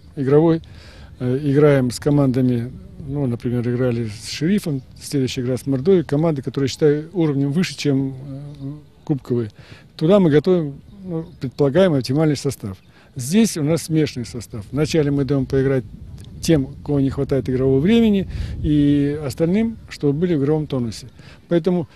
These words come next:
первый тайм, м, как бы, качество игры было не лучше, но было много борьбы. Во втором тайме качество игры повысилось, но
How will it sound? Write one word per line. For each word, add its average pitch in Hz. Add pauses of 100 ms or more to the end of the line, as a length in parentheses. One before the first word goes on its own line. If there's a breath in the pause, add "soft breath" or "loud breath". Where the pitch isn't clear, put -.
(160 soft breath)
первый 170
тайм, 135 (160)
м, 131
как 151
бы, 135 (420)
качество -
игры 147
было 139 (520 soft breath)
не 147
лучше, 139 (140)
но 151
было 143
много 139
борьбы. 160
Во 170
втором 156
тайме 156
качество 160
игры 151
повысилось, 156
но 143